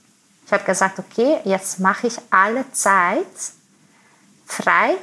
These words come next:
und die, in dieser freien Zeit werde ich jetzt recherchieren, wie ich Polarfotografin werden kann.“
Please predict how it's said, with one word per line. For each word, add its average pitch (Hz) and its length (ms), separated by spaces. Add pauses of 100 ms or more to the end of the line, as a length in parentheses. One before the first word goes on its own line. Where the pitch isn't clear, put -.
(360)
und 196 160
die, 202 100
in 196 280
dieser 226 300
freien 208 480
Zeit 214 480
werde 190 240
ich - 160
jetzt 190 240
recherchieren, 226 840 (1080)
wie 208 240
ich - 380
Polarfotografin 190 1120 (320)
werden 180 400
kann.“ 185 280